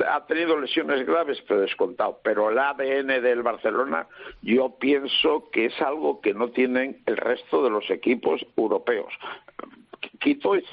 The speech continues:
incluso hasta el Veszprém, o sea, no tienen ese gen, aunque el Veszprém este año también está muy fuerte. No obstante, va a ser un partidazo que hay que estar ahí, eh, con el cubatilla preparado para disfrutarlo.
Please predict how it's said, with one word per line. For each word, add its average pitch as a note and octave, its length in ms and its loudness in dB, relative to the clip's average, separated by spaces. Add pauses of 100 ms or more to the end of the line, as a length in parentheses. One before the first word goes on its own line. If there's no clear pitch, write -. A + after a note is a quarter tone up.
incluso G3+ 460 0
hasta D#3+ 200 -4
el A#2+ 60 -4
Veszprém, G2+ 540 -4
o F2+ 80 -2
sea, A2 220 0
no D3+ 220 -2
tienen E3 420 0
ese D3 260 -2
gen, D#3+ 300 -2 (320)
aunque A2 420 0
el A2 120 0
Veszprém B2 480 0
este B2+ 200 0
año B2+ 200 -4
también A2+ 260 -2
está G2 160 -2
muy F#2 140 -12
fuerte. - 280 -10 (460)
No C3 80 0
obstante, E3+ 680 0 (280)
va C3+ 60 2
a B2+ 80 -10
ser C#3+ 160 -4
un C#3+ 100 -6
partidazo D3 720 -2
que - 80 -2
hay A#2 140 -2
que A#2+ 120 0
estar A#2+ 300 -2
ahí, B2+ 580 0 (360)
eh, G#2+ 320 0
con A2 300 0
el A#2 200 0
cubatilla D3 640 2
preparado C#3 640 -4
para B2+ 220 0
disfrutarlo. F2+ 640 -4